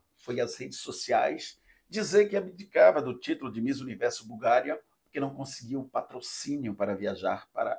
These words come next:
El Salvador. Não era verdade. A organização nacional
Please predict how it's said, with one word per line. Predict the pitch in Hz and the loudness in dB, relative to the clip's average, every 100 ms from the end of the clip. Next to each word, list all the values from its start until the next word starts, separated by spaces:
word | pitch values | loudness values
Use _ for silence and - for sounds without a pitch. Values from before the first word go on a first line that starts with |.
| - | -2
El | 113 120 | -2 -2
Salvador. | - - 120 110 113 - - - _ _ _ - | -8 -4 -2 -2 -4 -4 -8 -14 _ _ _ -10
Não | 110 104 101 101 | -4 -2 -2 -2
era | 98 92 | -4 -4
verdade. | 92 92 95 95 95 90 - - _ _ _ - - - | -4 -6 -8 -4 -4 -4 -10 -20 _ _ _ -20 -18 0
A | 110 | 6
organização | 120 139 123 120 117 110 - 113 | 8 6 4 0 2 0 0 -2
nacional | 113 113 - 104 107 107 | 0 -2 -4 -2 0 0